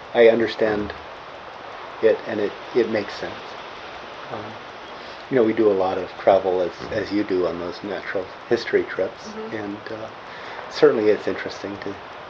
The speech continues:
Speaker 1: see how differently people approach them. Some of them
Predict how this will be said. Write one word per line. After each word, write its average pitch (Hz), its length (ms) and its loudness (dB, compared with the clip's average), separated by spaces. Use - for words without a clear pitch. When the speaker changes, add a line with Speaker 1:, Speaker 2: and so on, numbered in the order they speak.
Speaker 1:
see 104 320 2
how 123 260 10
differently - 520 2
people 92 360 -2
approach - 460 2
them. 95 120 -8
Some 107 180 0
of 95 60 -6
them 92 300 -4